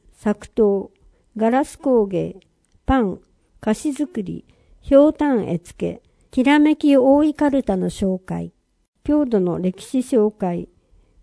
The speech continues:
フライフィッシング、ヘアメイク、フラワーアレンジメント、環境学習、パソコンの使い方、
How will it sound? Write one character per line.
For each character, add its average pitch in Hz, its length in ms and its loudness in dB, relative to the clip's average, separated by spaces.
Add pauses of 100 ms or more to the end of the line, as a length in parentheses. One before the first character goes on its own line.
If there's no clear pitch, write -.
フ 240 160 2
ラ 269 180 4
イ 302 80 0
フ - 120 -2
ィ - 40 0
ッ - 20 -8
シ - 320 -2
ン 170 100 -2
グ、 175 240 -10 (360)
ヘ 240 220 0
ア 277 60 2
メ 269 220 2
イ 196 100 -4
ク、 - 320 -12 (240)
フ - 160 -2
ラ 262 160 4
ワ 269 340 2
ー - 40 -2
ア 233 80 2
レ 247 100 2
ン 226 100 0
ジ 196 140 -2
メ 170 180 -4
ン 180 120 -8
ト、 - 240 -12 (340)
環 262 300 0
境 277 300 2
学 247 240 -4
習、 - 400 -12 (500)
パ 214 140 -10
ソ 269 160 -2
コ 269 180 -6
ン 262 80 -4
の 247 140 -4
使 - 280 -4
い 214 80 2
方、 196 400 -4